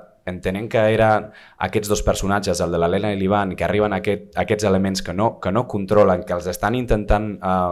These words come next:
moldejar, em, hi havia molt la sensació d'orientació-desorientació, que al final el bosc és una mica més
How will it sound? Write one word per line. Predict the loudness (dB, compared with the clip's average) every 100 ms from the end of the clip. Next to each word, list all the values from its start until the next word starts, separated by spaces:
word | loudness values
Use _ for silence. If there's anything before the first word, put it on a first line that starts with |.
| -2 -2
moldejar, | 0 0 2 2 2 -2 -10 -20 -20 -20 _ -2
em, | 0 0 -4 -10 -12 -14 -12 -4
hi | 0
havia | 2 2
molt | 2
la | 2
sensació | -2 -6 -4 0 2
d'orientació-desorientació, | 4 2 0 -2 -2 -4 0 2 2 0 -4 -4 -8 -4 -2 -2 -4 -14 -20 -12
que | -6
al | -4
final | 0 2
el | 2 4
bosc | 2 2
és | -2
una | -2
mica | -4 -2 -4
més | -2 -4 -4